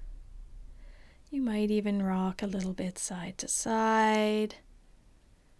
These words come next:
And choosing when to gently and slowly open your eyes. Perhaps looking around the room, noticing where you are.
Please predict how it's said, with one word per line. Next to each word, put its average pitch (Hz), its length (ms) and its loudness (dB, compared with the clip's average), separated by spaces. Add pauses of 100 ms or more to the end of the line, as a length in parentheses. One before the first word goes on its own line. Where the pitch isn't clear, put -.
(720)
And 302 140 -6
choosing 233 720 2
when 202 560 2
to - 160 -2
gently 202 720 -2
and 196 180 0
slowly 190 540 -2
open 185 300 -4
your 165 260 -6
eyes. 185 1120 -4 (1600)
Perhaps 240 540 -4
looking 233 380 -2
around 233 340 -2
the 240 140 -2
room, 226 720 2 (1300)
noticing 214 640 -2
where 220 160 0
you 226 200 4
are. 196 680 -2